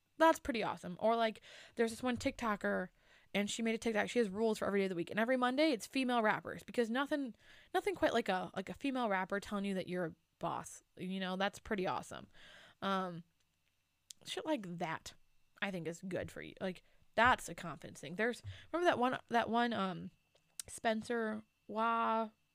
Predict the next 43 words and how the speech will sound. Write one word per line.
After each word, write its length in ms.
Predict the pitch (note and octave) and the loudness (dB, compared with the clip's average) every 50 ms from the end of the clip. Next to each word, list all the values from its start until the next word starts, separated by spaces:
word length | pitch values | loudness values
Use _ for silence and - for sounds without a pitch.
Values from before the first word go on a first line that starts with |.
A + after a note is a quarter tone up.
| _ _ - | _ _ -2
audio 340 | - B3 A#3+ B3 B3+ B3+ B3+ | 0 0 2 2 2 2 2
that 120 | B3 - | 2 0
was 140 | A3 A3 - | 0 -2 -2
like, 320 | A3 G#3+ G#3 G3+ - - _ _ _ _ _ _ _ _ _ _ _ _ _ _ _ _ _ _ _ _ - | -2 -2 -2 -4 -6 -12 _ _ _ _ _ _ _ _ _ _ _ _ _ _ _ _ _ _ _ _ -2
"Put 160 | - C4+ D4+ | 2 4 6
on 140 | F4 F#4 G4 | 6 6 4
a 40 | G4 | 0
cute 260 | D#4 - - D4+ D#4 | -2 -2 0 2 4
ass 220 | D#4 D#4 D4+ C#4+ | 4 4 4 2
outfit, 500 | - - G3+ F3+ G3 - - G3 F#3+ F3+ - - _ _ _ _ _ _ _ _ _ _ _ _ _ _ _ _ _ _ _ _ _ _ _ _ _ | 2 0 0 0 -2 -4 -2 -2 -2 -2 -4 -10 _ _ _ _ _ _ _ _ _ _ _ _ _ _ _ _ _ _ _ _ _ _ _ _ _
record 360 | - A3+ A#3 - D4+ C#4+ D4+ | -2 0 2 6 6 6 6
yourself 580 | C#4 D4+ D4+ - - C#4+ B3 A#3 A#3+ - - - _ _ _ _ | 6 2 0 2 4 4 4 4 2 0 -6 -16 _ _ _ _
at 180 | - G3+ G3+ - _ _ _ - | 0 0 0 0 _ _ _ -12
three 200 | - - C4 C#4 | -6 -2 0 0
times 320 | C#4 - B3+ B3+ B3 A#3+ A3 | 0 0 0 -2 -2 -2 -2
speed, 440 | - - G#3+ G3+ G3+ G3 F#3+ F3+ - _ _ _ _ _ _ _ _ _ _ _ _ _ _ _ _ _ _ _ _ _ _ _ _ _ _ _ _ _ _ _ _ _ _ _ - | -4 -2 0 0 0 0 -2 -4 -6 _ _ _ _ _ _ _ _ _ _ _ _ _ _ _ _ _ _ _ _ _ _ _ _ _ _ _ _ _ _ _ _ _ _ _ -2
and 140 | G#3+ G#3+ | 2 4
don't, 220 | G3 B3 B3+ B3 - - | 6 6 6 6 2 0
and 300 | A3+ A3+ G#3+ G#3 G3+ - | -2 -2 -2 -4 -6 -2
tell 180 | - B3+ B3 | 2 4 4
yourself," 340 | B3 B3 A3+ - B3+ A#3 A3 - | 4 2 2 0 0 0 0 0
and, 160 | - G#3+ G#3 | -2 -2 -2
like, 200 | G#3 G#3+ G3+ G3 F#3+ | -2 -2 -2 -2 -2
"You 140 | - A#3+ C#4 | -2 -2 -2
can't 220 | - - E4 C#4+ | 0 -2 -4 -4
tell 140 | - - C#4+ | -2 0 0
yourself 340 | C#4+ C4+ - - A#3+ A3+ - | 0 0 0 0 -2 -2 -2
that 80 | - F3+ | -4 -4
you're 120 | A3 A3 | -2 0
not 140 | A3 G#3 G3+ | 0 0 0
a 40 | F#3 | 0
bad 460 | F3 - G#3+ G3+ G3+ G3 F#3+ F#3+ F3+ | 2 2 4 6 6 6 6 4 2
bitch." 380 | - F3+ - - - - - | -2 -2 -2 -4 -6 -8 -2
That 240 | A#3 A3 G#3 A#3 - | 2 4 4 4 4
one, 140 | C4 C#4+ C#4+ | 2 2 0
you 100 | C4+ C4+ | 0 -2
know 60 | C#4 | -4
what 80 | C#4+ C#4 | -4 -4
I'm 80 | D#4 | -2
talking 120 | D#4+ E4 E4 | 0 0 0
about? 100 | - - _ _ _ - B3 | 0 -2 _ _ _ -6 2
Do 100 | - G4 | 6 6
s-, 100 | A4 - | 6 6